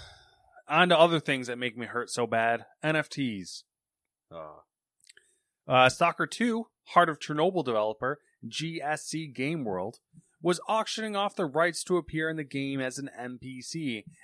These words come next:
Speaker 1: as represented by a blockchain token.
Speaker 2: I don't know
Speaker 1: Uh,
Speaker 2: if that's true.
Speaker 1: What's that?
Speaker 2: That it was the rights for you to appear as an N P C? Is that true? Or was it just the rights to have an N P C show up?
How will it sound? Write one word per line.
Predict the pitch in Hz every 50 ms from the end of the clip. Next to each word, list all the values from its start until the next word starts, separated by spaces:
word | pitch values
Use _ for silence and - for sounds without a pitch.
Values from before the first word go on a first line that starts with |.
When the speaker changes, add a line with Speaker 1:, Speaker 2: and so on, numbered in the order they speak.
| - _ -
Speaker 1:
as | 156 170 175 170 165 - -
represented | 165 156 - 151 143 127 127 131 131 131 131 120 120
by | 123 123 127
a | 120 117
blockchain | 113 - 113 110 101 101 - _ - - - 123 117 117 117 117 117 110 -
token. | - - 127 123 117 - 101 87 80 _ _ _ _ _ _ _ _ _ _ _ _ _ _ _ -
Speaker 2:
I | 127
don't | 151 127
know | 120
Speaker 1:
Uh, | 117
Speaker 2:
if | 110 110
that's | - 107 98 95 -
true. | - - - - 78 - _ _ _ _ _ _ _ _ _ _ _
Speaker 1:
What's | - 117 110 104 -
that? | 98 92 98 _ _ _ _ _ _
Speaker 2:
That | - 101
it | 98 92
was | 92 90 87
the | 101 92
rights | 90 90 90 92 92 - - - - - - _ -
for | 98
you | 85 85 85 85 87 90 95
to | 104 107
appear | 104 _ - 113 110 107
as | 107
an | 107 110
N | 107 104
P | 120 117 110
C? | - -
Is | 127 131 131 _ _ _ _ _ _ _ _ _ _ _ _
that | - 98 95
true? | - - 131 135 135 _ _ _ _ _ _ _ _ _ _ _ -
Or | 110 110
was | 101 101
it | 98
just | 104 104 -
the | 120
rights | 98 98 101 98 101 92 -
to | - 98
have | - 98 92 87 82 73 _ _ _ _ _ _ _
an | 104 107 101 95 87
N | 87 85 82
P | - 82
C | 80 - - 78 82
show | - - - 76
up? | 69 65 -